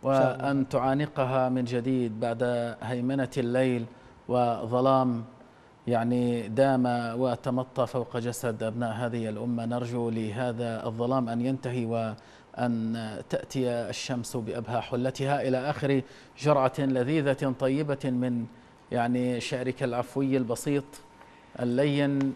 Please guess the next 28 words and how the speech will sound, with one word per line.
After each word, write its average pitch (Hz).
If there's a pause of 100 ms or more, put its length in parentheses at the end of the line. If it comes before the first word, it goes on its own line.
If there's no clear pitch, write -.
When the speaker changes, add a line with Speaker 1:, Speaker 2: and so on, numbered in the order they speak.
Speaker 2:
الذي 123
يصل، 123 (540)
يعني، 117 (160)
إلى 120
شريحة 131
أكبر 135
من 127
الناس 127
كما 127
طلبت 135
ورجوت 131
يا 131
إبراهيم. 123 (500)
تفضل، 147
اقرأ -
علينا 139
ما 110
تحب. - (720)
Speaker 1:
طبعًا 127
أشارككم 156
هذه 147
القصيدة 143
الأخيرة 151 (600)
على 131
لسان 147 (220)
كل 175
من 151
له 160